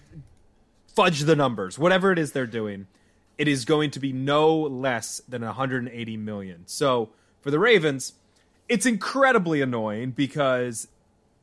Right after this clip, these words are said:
we finally, the Ravens never have cap room, and we finally had some, and now a lot of that's just being slashed because of a global pandemic that we can't seem to wrangle. Um, right now, the Ravens, this all comes from Russell Street Report, our friend Brian McFarland over there, uh, who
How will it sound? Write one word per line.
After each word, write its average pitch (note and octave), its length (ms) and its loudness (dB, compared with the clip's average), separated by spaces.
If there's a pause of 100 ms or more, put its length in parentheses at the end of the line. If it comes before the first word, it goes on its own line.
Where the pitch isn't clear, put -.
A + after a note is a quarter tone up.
(120)
we D#3 180 2
finally, D3 640 0 (160)
the D#3 100 -2
Ravens D#3+ 340 0
never B2+ 220 -2
have B2+ 180 -2
cap C3+ 280 -6
room, C#3 220 -4
and A2 120 -8
we G#2+ 80 -8
finally A2+ 380 -8
had A#2+ 240 -8
some, B2 320 -8
and A2+ 100 -10
now G#2+ 180 -8
a G#2 40 -10
lot G#2 120 -8
of G#2 60 -12
that's G#2 200 -12
just - 160 -18
being A2 180 -10
slashed A2 440 -10
because G2+ 400 -12 (280)
of A2 80 -8
a A2+ 60 0
global G#2+ 360 -2
pandemic A2 600 -6
that A#2+ 80 -12
we A#2+ 140 -10
can't C3 260 -10
seem C#3 240 -6
to C3+ 80 -4
wrangle. D3 440 -4 (380)
Um, A2+ 460 0 (1600)
right F#3+ 380 2
now, D#3+ 520 0
the B2+ 140 -4
Ravens, C#3+ 440 -2
this D#3+ 180 -4
all D#3+ 120 2
comes D3+ 220 -2
from C3 160 -6
Russell C3 240 -4
Street C3 200 -8
Report, D3 460 -2
our A#2+ 100 -6
friend A#2+ 220 -2
Brian A2 280 -4
McFarland C3+ 540 -2
over B2 220 -2
there, A#2+ 420 -4
uh, G#2 260 -6
who G#2 480 -6